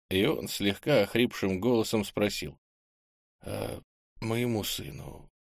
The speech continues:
уже сколько?» «Полтора месяца.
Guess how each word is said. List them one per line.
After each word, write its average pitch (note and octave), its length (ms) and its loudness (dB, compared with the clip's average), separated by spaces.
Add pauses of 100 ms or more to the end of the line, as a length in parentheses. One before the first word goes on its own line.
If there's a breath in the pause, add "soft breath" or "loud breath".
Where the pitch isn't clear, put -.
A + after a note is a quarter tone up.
(120)
уже G#2+ 220 -8
сколько?» - 540 -12 (880)
«Полтора F#3+ 480 8
месяца. A3+ 720 4